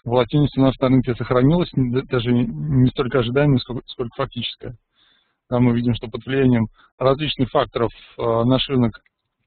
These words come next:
шарашит то вверх, то вниз. Так, ну, по "Газпрому", в принципе, с-, картина схожая.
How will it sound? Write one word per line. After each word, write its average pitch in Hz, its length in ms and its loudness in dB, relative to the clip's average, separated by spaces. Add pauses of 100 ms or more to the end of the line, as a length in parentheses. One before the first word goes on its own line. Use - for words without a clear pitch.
(640)
шарашит 131 500 -2
то 143 100 -4
вверх, 135 260 0
то 143 100 -2
вниз. 180 300 0 (2000)
Так, 113 360 0
ну, 185 220 -2
по 139 100 -18
"Газпрому", 139 540 0
в - 400 -20
принципе, 131 360 -4
с-, 127 280 -14
картина 127 400 -2
схожая. 120 520 -8